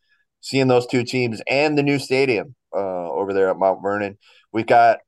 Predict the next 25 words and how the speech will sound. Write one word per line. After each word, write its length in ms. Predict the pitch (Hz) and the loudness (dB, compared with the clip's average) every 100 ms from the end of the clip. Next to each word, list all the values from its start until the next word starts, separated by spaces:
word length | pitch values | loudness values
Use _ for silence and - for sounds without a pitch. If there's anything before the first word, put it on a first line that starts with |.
| - | 0
other 400 | 143 160 160 151 | 2 4 6 4
people 420 | - 151 143 139 | 2 0 0 0
out 260 | 131 147 135 | 2 0 -2
and 80 | 135 | -4
about. 420 | 135 143 139 135 _ | 0 2 2 0 _
We've 200 | 123 117 | -12 -6
got 240 | 143 143 | -4 -4
you 60 | - | -6
covered 400 | - 139 135 131 | -2 -2 -2 -4
Friday 320 | 135 131 123 | -2 -2 -4
night. 240 | 123 123 117 | -6 -4 -2
A 60 | |
lot 200 | 117 127 | -2 -2
of 100 | 131 | -4
games. 640 | 123 123 123 120 113 123 - | -10 -8 -6 -8 -10 -20 -10
I 60 | 107 | -6
will 160 | 104 | -2
have 140 | 104 101 | -2 0
the 260 | 101 95 - | 0 -2 -6
running 340 | 107 127 127 | -4 -4 -4
scoreboard 640 | 120 - 127 127 127 123 113 | -10 -4 -2 0 -2 -2 -4
going 280 | 123 123 | -6 -6
as 140 | 110 110 | -8 -6
well. 420 | 120 123 123 120 _ _ _ _ _ _ | -2 -2 -2 -6 _ _ _ _ _ _
Uh, 600 | - 113 107 107 101 92 | -6 -2 0 0 -2 -4